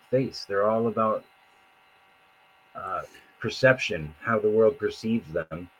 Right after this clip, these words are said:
And, uh, yeah, I don't know. I mean, I don't really have much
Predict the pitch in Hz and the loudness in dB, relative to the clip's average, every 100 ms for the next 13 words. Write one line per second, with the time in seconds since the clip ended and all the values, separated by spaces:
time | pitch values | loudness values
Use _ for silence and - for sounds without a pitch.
0 | _ _ _ _ _ _ _ _ _ - | _ _ _ _ _ _ _ _ _ -20
1 | - 95 98 92 92 87 - - 95 92 | -18 -10 -8 -6 -6 -8 -12 -8 -4 0
2 | 87 80 78 - - - - - - - | 2 2 -2 -8 -20 -20 -20 -20 -20 -20
3 | - - - 107 104 104 135 92 80 90 | -20 -20 -4 0 4 4 4 2 -4 -6
4 | 104 107 113 123 120 110 101 90 78 - | -2 0 0 0 0 0 0 -2 -6 -20
5 | - _ _ _ 95 98 - - - | -20 _ _ _ -14 -12 -8 -8 -8